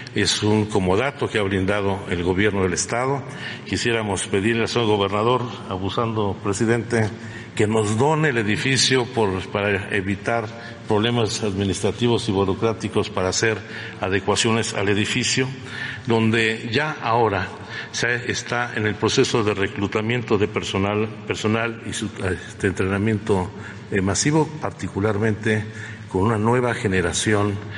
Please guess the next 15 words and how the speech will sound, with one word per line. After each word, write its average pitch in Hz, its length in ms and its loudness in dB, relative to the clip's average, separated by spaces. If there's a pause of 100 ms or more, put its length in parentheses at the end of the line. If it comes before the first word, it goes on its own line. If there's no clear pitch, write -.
(260)
de 98 160 0
peritos 104 580 0
forenses, 98 600 0
antropólogos, 92 1000 0
médicos 95 540 -2
legistas, - 760 -4 (340)
médicos 101 380 -2
forenses, 104 720 0
etcétera, 110 600 -2 (440)
en 101 240 2
donde 104 720 2
es, - 180 -6 (100)
en 98 100 0
su - 140 0
mayoría 117 580 2